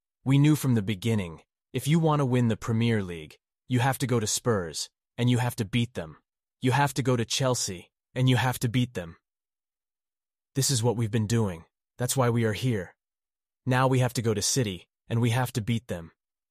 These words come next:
If you want to be champions, you have to win those matches. It's as simple as that." Wednesday night is a huge game for Arsenal. There's no doubt about that. In terms of the Premier League,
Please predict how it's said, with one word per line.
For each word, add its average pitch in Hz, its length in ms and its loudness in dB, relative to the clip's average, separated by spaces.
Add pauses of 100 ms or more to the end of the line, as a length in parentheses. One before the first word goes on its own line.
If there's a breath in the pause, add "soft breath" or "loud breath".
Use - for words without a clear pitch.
(360)
If 127 160 -2
you 135 80 4
want 139 180 2
to 139 60 2
be 117 140 0
champions, 101 720 -2 (200)
you 139 120 4
have 147 100 2
to 160 100 2
win 156 220 4
those 104 220 0
matches. 92 560 -8 (500)
It's - 160 -2
as 117 100 0
simple 135 360 0
as 95 100 -4
that." 107 380 -4 (1040)
Wednesday 127 420 2
night 101 320 0
is 90 140 -6
a 92 40 -8
huge 101 440 -6
game 85 260 -6
for 80 180 -8
Arsenal. 82 540 -8 (320)
There's 113 160 -2
no 127 160 4
doubt 117 240 0
about 85 260 -10
that. - 280 -14 (500)
In 113 100 -4
terms 110 280 0
of 101 80 -6
the 92 80 -8
Premier 101 440 -2
League, 101 380 -6